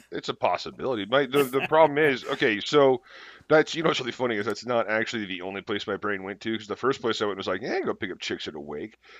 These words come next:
Then I thought, you know, 'cause some of them be sober, some of them be drunk, not a bad spot. Everyone's dressed up. Uh, you know, you'd think so, at least. The only problem I ran into in that entire thought process was,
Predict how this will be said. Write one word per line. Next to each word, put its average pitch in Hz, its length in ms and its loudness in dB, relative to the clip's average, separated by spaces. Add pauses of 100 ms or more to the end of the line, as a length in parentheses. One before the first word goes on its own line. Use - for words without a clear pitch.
(140)
Then 190 100 2
I 180 60 6
thought, 151 320 2
you 180 60 0
know, 160 200 4
'cause 147 160 -12
some 190 180 0
of 175 60 0
them 160 120 -2
be 127 100 -4
sober, 127 600 0
some 131 160 -4
of 117 60 -6
them 104 80 -4
be 90 40 -6
drunk, 117 440 -4
not 151 140 -2
a 117 40 -4
bad 107 260 -2
spot. 127 220 -2
Everyone's 120 360 -6
dressed - 340 -4
up. 139 280 0 (480)
Uh, 107 840 4
you 117 80 -10
know, 120 80 -2
you'd 107 240 -4
think 139 160 -6
so, 90 240 -4
at 82 80 -6
least. 92 360 -8 (300)
The 127 280 -2
only 147 320 0
problem 139 360 0
I 120 60 2
ran 98 300 -4
into 113 260 -8
in 123 60 -6
that 113 80 -6
entire 104 360 -2
thought 92 300 -4
process 113 540 -2
was, 127 320 -2